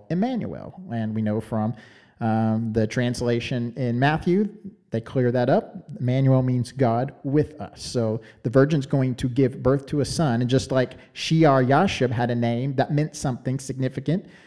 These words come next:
well, now Emmanuel comes with, uh, some significance, that God is with us. And once, once again, we have to ask, is this good news or bad news? Uh, God being with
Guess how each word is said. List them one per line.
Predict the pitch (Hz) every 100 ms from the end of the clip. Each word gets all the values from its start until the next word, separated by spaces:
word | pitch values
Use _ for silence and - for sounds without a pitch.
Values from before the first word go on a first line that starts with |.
| _
well, | 131 135 -
now | 139 139 -
Emmanuel | 165 185 208 233 104 - - _
comes | - 135 117 117
with, | 135 120 117 117 - _ _
uh, | 127 110 107 110
some | - 131
significance, | 117 120 127 120 - - -
that | 123
God | 120 117
is | 139
with | 165 185
us. | 117 139
And | 131
once, | 156 - - -
once | 151
again, | 147 196 151 135
we |
have | 139 139
to | 135
ask, | 127 135 - -
is | 139 -
this | 120
good | 135 123 156
news | 165 165
or | 139
bad | 113 123 117
news? | 104 92 - - - - - _
Uh, | - 117 135 123
God | 131 156 175 147
being | 147 147 139 135 -
with | 120 113 147 190 -